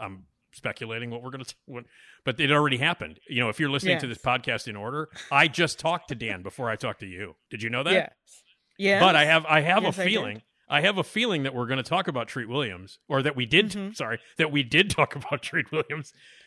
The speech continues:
Speaker 1: and that
Speaker 2: Your,
Speaker 1: Prince of the
Speaker 2: um, it's, oh no, it's not. Okay, never mind.
Speaker 1: What happened?
Speaker 2: I was gonna say it's, uh,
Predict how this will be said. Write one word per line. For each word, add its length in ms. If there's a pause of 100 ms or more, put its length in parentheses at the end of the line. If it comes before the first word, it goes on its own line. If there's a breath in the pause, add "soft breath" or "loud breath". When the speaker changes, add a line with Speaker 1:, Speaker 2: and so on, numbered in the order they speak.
(140 soft breath)
Speaker 1:
and 140
that 80
Speaker 2:
Your, 100
Speaker 1:
Prince 200
of 80
the 120
Speaker 2:
um, 540 (840)
it's, 680 (380)
oh 100
no, 160
it's 180
not. 260
Okay, 180
never 260
mind. 240 (240)
Speaker 1:
What 140
happened? 260 (340)
Speaker 2:
I 60
was 120
gonna 200
say 260
it's, 180
uh, 440